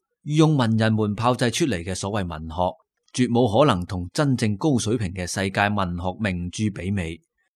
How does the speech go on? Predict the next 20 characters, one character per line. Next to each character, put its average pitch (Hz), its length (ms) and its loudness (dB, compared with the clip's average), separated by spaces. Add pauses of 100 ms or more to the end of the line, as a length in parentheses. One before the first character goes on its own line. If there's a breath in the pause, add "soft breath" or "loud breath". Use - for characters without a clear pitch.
(340)
妒 135 200 6
忌 127 180 6
嘅 135 180 6
醜 123 360 0
女 107 60 2
人 98 220 0 (100)
無 110 240 2
法 127 180 2
將 151 320 0
自 110 160 -6
己 117 160 -2
變 95 220 -4
美， 87 280 -6 (460)
就 113 220 2
只 117 220 2
好 120 80 4
設 127 300 0
計 107 220 0
害 95 260 -2
死 - 140 -4